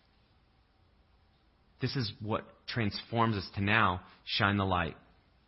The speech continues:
on those around us. And again, the light of the world of following Jesus is not just meant to be contained within us.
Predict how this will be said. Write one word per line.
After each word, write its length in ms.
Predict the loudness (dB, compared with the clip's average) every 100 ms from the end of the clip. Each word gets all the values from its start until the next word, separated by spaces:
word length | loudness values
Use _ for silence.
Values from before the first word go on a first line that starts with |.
| -10
on 60 | -4
those 180 | -2 0
around 320 | -2 -2 -2
us. 120 | -6 -6
And 100 | -4
again, 340 | 0 0 0 -4
the 80 | 0
light 240 | 4 4
of 80 | 2
the 80 | 0
world 300 | 0 0 -2
of 60 | -4
following 260 | -2 -2
Jesus 360 | -2 -2 -4 -8 -12 -20 _ -20 -20 _ _ _
is 140 | -4
not 200 | -2 -2
just 160 | -4 -4
meant 300 | -4 -4 -6
to 60 | -8
be 100 | -8
contained 480 | -8 -6 -4 -4
within 320 | -4 -8 -8 -8
us. 200 | -8